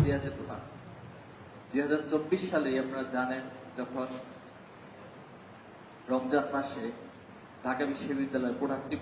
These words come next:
রমাদান প্রোগ্রাম আয়োজন করা হয়েছিল, আমাদের ভাইদেরকে রক্তাক্ত করে দেওয়া হয়েছে। ঢাকা বিশ্ববিদ্যালয়ের মতো ক্যাম্পাসে কোরআন তেলাওয়াত আয়োজন করা হয়েছিল, সেখানে আমাদের ভাইদেরকে রক্তাক্ত করা হয়েছে। বাংলাদেশের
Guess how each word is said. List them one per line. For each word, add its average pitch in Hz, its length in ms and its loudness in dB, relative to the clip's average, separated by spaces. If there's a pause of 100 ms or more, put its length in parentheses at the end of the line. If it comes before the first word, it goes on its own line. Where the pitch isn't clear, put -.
রমাদান 147 340 4 (100)
প্রোগ্রাম 139 340 2
আয়োজন 131 300 0
করা 135 220 -4
হয়েছিল, 127 360 -6 (1000)
আমাদের 147 300 4
ভাইদেরকে 139 380 4
রক্তাক্ত 131 440 2 (100)
করে 120 220 -4
দেওয়া 127 220 0
হয়েছে। 120 260 -6 (1080)
ঢাকা 156 240 8
বিশ্ববিদ্যালয়ের 175 720 8
মতো 175 140 4 (100)
ক্যাম্পাসে 175 400 4 (120)
কোরআন 165 300 8
তেলাওয়াত 160 400 10
আয়োজন 156 340 8
করা 160 200 6
হয়েছিল, 156 380 2 (600)
সেখানে 147 340 2
আমাদের 147 300 4
ভাইদেরকে 139 380 4
রক্তাক্ত 131 440 0 (120)
করা 123 220 -2
হয়েছে। 123 260 -4 (1300)
বাংলাদেশের 139 640 4